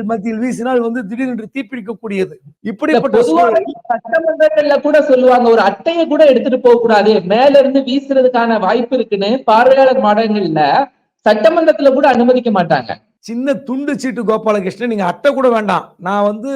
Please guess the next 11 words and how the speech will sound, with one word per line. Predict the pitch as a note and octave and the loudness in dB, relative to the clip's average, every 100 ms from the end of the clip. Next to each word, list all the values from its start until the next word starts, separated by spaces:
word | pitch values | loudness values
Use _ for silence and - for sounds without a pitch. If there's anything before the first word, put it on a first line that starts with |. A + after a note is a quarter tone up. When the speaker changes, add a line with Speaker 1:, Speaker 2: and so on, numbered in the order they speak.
| B3+ A3 | -2 -2
Speaker 1:
ரெண்டாயிரத்தி | F#3+ A#3+ A#3+ G3+ G#3 | -2 -2 -2 -4 -10
பதிமூணுல | D3+ G3+ A#3 A3 G#3 C4+ D4 - _ _ _ - | -10 -8 -8 -8 -6 -6 -8 -12 _ _ _ 0
பார்லிமெண்ட் | A3+ C4 A#3+ A3 | 0 0 -4 -4
செஷன் | A3 G3 A3+ | -4 -4 -4
ஒன் | G#3 A3+ | -2 0
ஹவர் | A#3 | 0
அட்டெண்ட் | G#3+ B3 A#3+ | -2 -4 -4
பண்ணியிருக்கேன். | G#3 F3 A3 - _ | -6 -6 -10 -18 _
பார்வையாளர் | G3+ A#3 A#3+ G#3+ G#3 | -2 0 2 0 -2
ப-, | G3 G3 - A3 F#3 | -6 -10 -10 -12 -6
பகுதியிலிருந்து. | G#3 G#3+ G#3 G#3 G3+ | -4 -2 -2 -4 -4